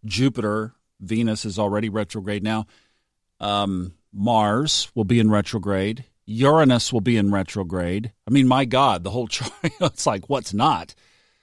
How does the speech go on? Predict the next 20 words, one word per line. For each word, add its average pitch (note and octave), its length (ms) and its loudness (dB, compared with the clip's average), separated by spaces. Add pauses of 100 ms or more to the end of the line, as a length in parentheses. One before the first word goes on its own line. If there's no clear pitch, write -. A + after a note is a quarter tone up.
(300)
Um, B2+ 640 4
Saturn D#3 680 0
turns C#3+ 360 2
direct B2+ 420 0
before C#3+ 480 0
Pluto C3+ 480 -2
does, E2 560 -4 (540)
and A2+ 160 2
the G2 80 0
closest F3 720 0
they C#3+ 160 2
will C#3+ 180 0
be B2+ 400 -2
is F#2 200 -6
right G#2+ 260 -2
there A2+ 220 0
when A2+ 420 0
Pluto A2+ 460 -4
turns A2+ 440 -4
direct. G2+ 520 -4